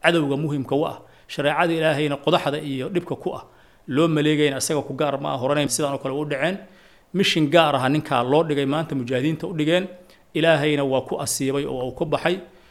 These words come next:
Ee, muslimiintana caawa waa ka nasanayaan. Asagana Ilaahay buu abaalkiisa ku leeyahay subxaanahu wa tacaala. Wuxuu ahaa marka qodax ka baxday dadka muslimiinta ah. Ninkaa marka nin aad u liita,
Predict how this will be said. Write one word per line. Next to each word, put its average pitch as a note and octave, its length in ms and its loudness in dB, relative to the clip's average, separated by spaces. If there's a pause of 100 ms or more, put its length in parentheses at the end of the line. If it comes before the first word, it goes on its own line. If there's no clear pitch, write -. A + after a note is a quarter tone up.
(260)
Ee, D3 140 0
muslimiintana E3 600 0
caawa D3+ 200 2
waa C#3 160 4
ka D#3+ 60 -2
nasanayaan. D#3 640 2 (400)
Asagana D#3+ 360 2
Ilaahay D#3 340 4
buu C3+ 120 0
abaalkiisa C3+ 520 0
ku D3+ 160 -2
leeyahay C3 300 0
subxaanahu C#3 460 -2
wa B2+ 80 -6
tacaala. D3+ 420 2 (560)
Wuxuu C3+ 160 2
ahaa D#3 120 4
marka D#3+ 260 -2 (120)
qodax D3 220 6 (180)
ka E3 120 2
baxday C#3 400 2 (120)
dadka E3 220 0
muslimiinta C#3+ 640 2
ah. D3 120 0 (420)
Ninkaa D#3 260 4
marka D#3 220 0
nin D#3 160 2
aad D3+ 160 2
u D#3+ 60 4
liita, C#3+ 440 4